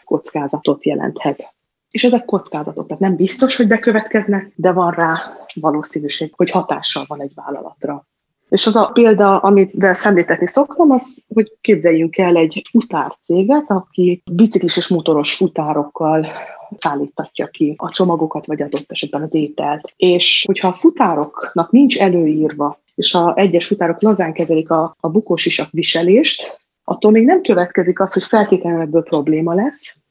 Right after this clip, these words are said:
de érzékeljük azt, hogy ha történik egy baleset, akkor sokkal nagyobb károkat fog elszenvedni,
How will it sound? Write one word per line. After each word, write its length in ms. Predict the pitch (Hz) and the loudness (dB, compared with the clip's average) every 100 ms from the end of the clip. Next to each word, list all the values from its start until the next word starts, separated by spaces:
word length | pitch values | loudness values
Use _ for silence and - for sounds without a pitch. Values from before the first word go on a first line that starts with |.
| - | -4
de 140 | 180 - | -2 4
érzékeljük 880 | 302 381 226 190 - 180 160 156 165 | 4 6 4 4 4 2 2 0 0
azt, 360 | 190 233 - | 0 -2 -12
hogy 500 | - 214 196 185 - - - - | -2 2 4 2 0 -10 -16 -4
ha 160 | 185 | -4
történik 600 | - 320 - 233 175 160 160 | 2 2 4 2 2 -2 -4
egy 160 | 143 | -6
baleset, 720 | 143 143 - - 226 370 - _ - - _ - _ | -6 -6 -6 -2 -2 -2 -6 _ -20 -20 _ -20 _
akkor 320 | 180 - 202 | -6 -2 -4
sokkal 320 | - 247 214 | 0 0 2
nagyobb 380 | 185 170 170 165 - - | 0 2 0 -2 -6 -16
károkat 560 | - 170 165 175 - 165 | -2 0 2 0 -2 -4
fog 160 | 165 | -2
elszenvedni, 880 | 170 165 - 160 156 160 160 180 214 | 0 -2 -4 -6 -2 -2 -2 0 0